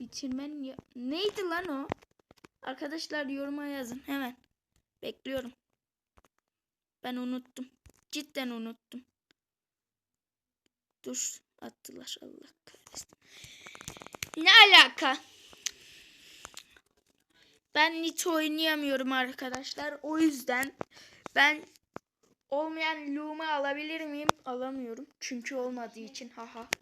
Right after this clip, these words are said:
Ne kadar komik. Neyse videoyu daha fazla uzatmadan görüşürüz arkadaşlar.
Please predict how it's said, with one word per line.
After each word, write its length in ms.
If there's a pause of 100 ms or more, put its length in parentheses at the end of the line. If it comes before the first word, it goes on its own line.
(1080)
Ne 140
kadar 340
komik. 380
Neyse 380
videoyu 460
daha 160
fazla 400
uzatmadan 680 (120)
görüşürüz 540
arkadaşlar. 760